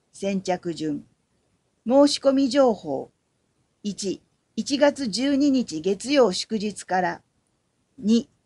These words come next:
ホームページ。問い合わせ先、申し込み先、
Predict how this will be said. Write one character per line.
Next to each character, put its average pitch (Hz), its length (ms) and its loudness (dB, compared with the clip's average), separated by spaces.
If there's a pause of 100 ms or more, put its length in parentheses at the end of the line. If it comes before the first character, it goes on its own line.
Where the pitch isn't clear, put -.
(160)
ホ 277 200 4
ー - 20 6
ム 277 160 2
ペ 262 240 2
ー 175 60 -2
ジ。 107 200 -14 (1160)
問 285 240 2
い 277 80 6
合 262 80 6
わ 262 100 4
せ 247 140 -2
先、 220 520 -2
申 240 220 4
し - 100 -2
込 240 140 2
み 226 120 4
先、 185 480 -4